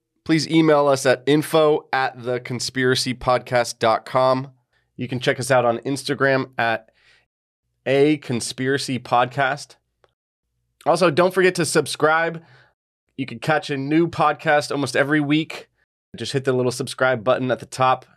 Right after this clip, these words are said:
It's a plus sign. We love show ideas,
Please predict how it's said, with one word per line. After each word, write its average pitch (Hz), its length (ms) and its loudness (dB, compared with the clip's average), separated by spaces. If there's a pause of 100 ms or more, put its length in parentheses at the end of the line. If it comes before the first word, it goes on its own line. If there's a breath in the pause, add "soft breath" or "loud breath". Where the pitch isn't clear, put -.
(140)
It's - 100 -20
a - 60 -14
plus - 280 0
sign. 117 520 0 (600)
We 120 100 -4
love 120 200 2
show 127 300 2
ideas, 117 640 0